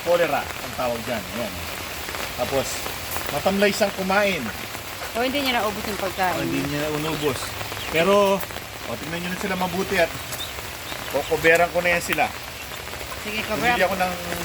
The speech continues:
Speaker 1: bumili pala ako ng tarpaulin na ganito. Green.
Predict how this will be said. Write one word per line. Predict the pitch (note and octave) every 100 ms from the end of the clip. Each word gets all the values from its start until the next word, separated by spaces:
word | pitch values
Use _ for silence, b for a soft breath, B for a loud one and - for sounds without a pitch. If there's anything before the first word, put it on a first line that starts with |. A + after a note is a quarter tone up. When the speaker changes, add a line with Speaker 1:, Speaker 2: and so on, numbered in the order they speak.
| -
Speaker 1:
bumili | - E3+ E3+
pala | E3 D#3+
ako | D#3+
ng | D#3 -
tarpaulin | D3 C#3 C#3+ B2+ A2 - - - - - - - - - - -
na | C4+ C4 B3
ganito. | B3 A#3+ - - - - - - - - -
Green. | D#3 G3 B2